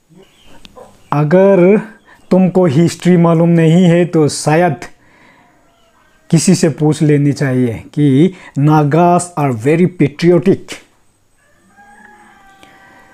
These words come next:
जब अंग्रेज़ों से इंडिया लड़ रहे थे तब भी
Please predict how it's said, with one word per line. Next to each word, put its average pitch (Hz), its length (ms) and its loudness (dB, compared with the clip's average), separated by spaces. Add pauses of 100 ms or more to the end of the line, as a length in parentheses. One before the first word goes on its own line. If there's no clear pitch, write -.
(1800)
जब 180 500 -2 (160)
अंग्रेज़ों 170 800 2
से 175 240 0 (640)
इंडिया 156 440 2
लड़ 151 340 0
रहे 151 260 0
थे 151 360 -2 (680)
तब 233 300 -2
भी 220 160 2